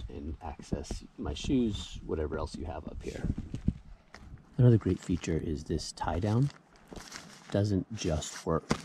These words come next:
on one side of the vestibule. It's got a nice little clip here, and you can switch it. There's a clip on both sides of the vestibule, so you can decide which side you want open for both sides.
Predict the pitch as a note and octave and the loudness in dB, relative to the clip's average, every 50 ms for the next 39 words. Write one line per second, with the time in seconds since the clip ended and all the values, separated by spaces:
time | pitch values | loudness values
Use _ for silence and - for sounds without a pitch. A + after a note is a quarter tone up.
0 | - - E2+ D#2+ D2+ D2+ D2+ D#2+ D#2 D2 D#2 E2+ E2+ E2+ D#2+ D#2 - - E2+ D#2 | -8 -6 -4 -4 -2 -2 -2 -2 -2 -2 0 0 2 0 0 0 -2 -2 0 0
1 | D2+ C#2+ C#2+ D2 D2+ D2 - - - E2 D2 D2 - E2 D2 D2+ D2 - - - | 0 0 -2 -4 -6 -8 -8 -8 -8 -8 -8 -8 -8 -8 -6 -6 -8 -8 -8 -10
2 | C3 - - D#2 C#2+ C2 C#2 - - - - - - - - - - - - D3+ | -8 -4 -2 -2 -2 -2 -4 -6 -8 -12 -20 -20 -20 -20 -20 -20 -18 -16 -12 -12
3 | C3 - - - D2+ D#2 E2 E2+ E2 D#2+ - - - C#2+ C#2 - - - - - | -12 -6 -4 -2 -2 0 0 0 0 -2 -2 -4 -6 -6 -4 -4 -4 -4 -4 -4
4 | - E2 D#2 F2 A2 - - - - - - F2 D#2+ D2+ - - E2 - - - | -4 -2 0 0 0 -2 -6 -14 -18 -10 -6 -4 -4 -4 -4 -4 -4 -4 -6 -6
5 | - - G#2 G2 - - D#2+ D#2 - - _ _ - - - - D#2+ D#2+ E2 D#2+ | -4 -2 -2 -2 0 -2 -4 -4 -4 -8 _ _ -16 -10 -8 -6 -2 0 0 2
6 | D#2 D#2 D2+ C#2+ - - - E2+ D#2 D2 - - - A2 F#2 F2 - - - D2 | 2 2 0 -2 -6 -8 -6 -4 -4 -4 -4 -4 -4 -2 -2 -2 -4 -6 -6 -4
7 | C#2+ C#2+ - - F2 F2 E2 - - - - C#2+ D2 C#2+ C#2 C2+ C#2 - - - | -4 -4 0 0 0 0 0 -2 -6 -6 -4 -4 -2 -2 -4 -4 -6 -10 -12 -14
8 | D#2 D#2+ D2+ D2+ C#2 C2 - - - - - - - - - - - D#2+ - - | -14 -12 -10 -10 -10 -10 -12 -12 -14 -10 -10 -8 -8 -10 -10 -6 -6 -4 -2 -2
9 | - B1+ - - - D#2+ D2+ D2+ D2+ D#2+ E2 F#2 - - - - - D2 D2+ D2 | -4 -4 -4 -2 0 0 2 0 0 -2 -4 -6 -6 -8 -10 -12 -10 -8 -8 -6
10 | C#2+ D2+ D2 D2 D2+ D2+ - - - - - D2+ D#2+ D#2+ - - - - - - | -6 -6 -4 -4 -4 -6 -8 -10 -14 -12 -8 -6 -6 -6 -6 -8 -16 -20 -20 -20
11 | - _ - - - G#2+ - E2 D2+ - - - - - _ _ - - - | -20 _ -6 0 0 2 2 2 0 -2 -6 -16 -16 -18 _ _ -20 -20 -20